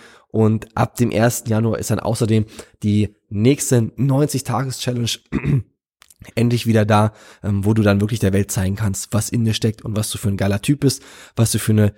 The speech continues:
geile Typin bist. Und, ähm, äh, dann wieder, äh, dann greifen wir gemeinsam wieder nach den Sternen sozusagen. Aber es ist wichtig, jetzt, ähm, seine, seine Batterien aufzutanken. Und ich komm dann schon wieder um die Ecke,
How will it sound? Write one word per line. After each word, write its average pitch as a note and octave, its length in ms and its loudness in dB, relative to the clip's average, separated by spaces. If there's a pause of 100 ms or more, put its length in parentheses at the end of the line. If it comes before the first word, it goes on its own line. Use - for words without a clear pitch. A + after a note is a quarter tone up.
(220)
geile G#2+ 420 4 (100)
Typin C#3+ 360 4
bist. B2 300 2 (240)
Und, G#2+ 420 2
ähm, F#2 640 -2
äh, E2+ 360 -8
dann G2+ 220 2
wieder, G2 260 2 (240)
äh, - 180 -6
dann G2+ 200 0
greifen G#2+ 340 0
wir G2+ 80 4
gemeinsam G#2 480 0
wieder G2+ 120 0
nach G2 180 -2
den A2 140 -6
Sternen A2 380 2
sozusagen. G#2 420 0 (300)
Aber E3+ 200 0
es E3+ 120 0
ist C3+ 120 0
wichtig, C#3 280 -2
jetzt, - 400 -2
ähm, G#2 480 -6
seine, G#2+ 300 0
seine G#2+ 180 2
Batterien A2+ 500 -2
aufzutanken. C3+ 840 -2 (1080)
Und A2 260 2
ich A2 140 -4
komm C3+ 220 0
dann B2 120 0
schon A#2+ 200 -6
wieder A#2+ 160 4
um G#2+ 140 0
die G#2 120 -2
Ecke, C#3 320 2